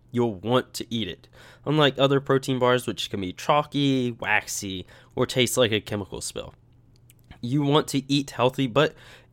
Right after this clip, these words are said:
sometimes it just gets really boring. By, like, week three, you're thinking, "Is this just worth it anymore? Where's the chocolate?" Well, Built Bars are covered in one hundred percent real chocolate, and most Built Bars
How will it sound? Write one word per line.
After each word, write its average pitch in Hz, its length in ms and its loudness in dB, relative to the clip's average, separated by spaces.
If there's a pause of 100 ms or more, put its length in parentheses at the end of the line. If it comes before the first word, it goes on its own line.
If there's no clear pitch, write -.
(140)
sometimes 202 480 0
it 190 120 0
just - 220 -4
gets 208 240 -4
really 160 340 0
boring. 131 380 0
By, 110 140 2
like, 113 320 0
week 143 300 -6
three, 143 540 0
you're 123 180 -2
thinking, 120 340 -4
"Is 110 180 -4
this 160 260 -4
just - 380 -6 (460)
worth 107 440 -2
it 120 200 0
anymore? 117 560 -2 (460)
Where's 127 480 4
the 110 120 -6
chocolate?" 104 440 0
Well, 110 140 -2
Built 147 240 2
Bars 151 240 0
are 123 160 0
covered 131 300 0
in 120 140 0
one 120 220 0
hundred 117 400 -4
percent 113 400 -6
real 104 260 -2
chocolate, 123 520 -2 (500)
and 156 140 0
most 165 240 4
Built 156 140 2
Bars 147 300 0